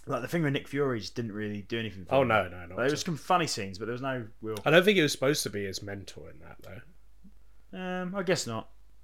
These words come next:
Speaker 2: But I do, I do know what you mean. He is always looking for direction from elsewhere.
Speaker 1: Yeah.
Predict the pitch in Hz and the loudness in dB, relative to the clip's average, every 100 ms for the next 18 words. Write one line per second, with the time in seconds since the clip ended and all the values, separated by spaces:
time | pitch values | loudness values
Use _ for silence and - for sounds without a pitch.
0 | - - - - 143 123 127 143 139 127 | -18 -18 -18 4 6 6 8 6 6 4
1 | 131 151 143 135 123 127 123 113 131 151 | 6 6 6 6 4 2 2 4 6 8
2 | 156 147 135 127 135 131 - 123 - 123 | 8 8 6 6 4 2 0 -6 -2 2
3 | 117 113 - - - - 117 113 131 - | 4 4 -2 -16 -18 2 6 8 6 4
4 | - 98 104 - 113 113 110 - 123 95 | 0 -4 -6 -2 0 2 2 2 2 2
5 | - 131 127 113 | -2 2 4 2